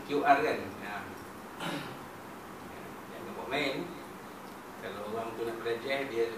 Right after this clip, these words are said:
screenshot ni Q R tu, bukti dia dah beri. Kalau ustaz tu tak nak tolong, ha, dia viral. Eh,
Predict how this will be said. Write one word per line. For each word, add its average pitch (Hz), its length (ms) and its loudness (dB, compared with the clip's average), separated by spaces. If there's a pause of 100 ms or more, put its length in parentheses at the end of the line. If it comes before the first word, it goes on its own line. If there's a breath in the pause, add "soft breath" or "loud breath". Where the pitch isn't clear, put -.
(480)
screenshot 113 640 -2
ni 117 160 -2
Q 131 160 0
R 127 300 4
tu, 160 180 4 (720)
bukti 123 400 -6
dia 120 160 2
dah 120 60 0
beri. - 320 4 (880)
Kalau 110 320 2
ustaz 113 320 0
tu 120 160 -4
tak 120 160 0
nak - 80 -2
tolong, 139 400 4 (160)
ha, 107 560 0
dia 107 80 -4
viral. 139 560 6 (1120)
Eh, - 140 -4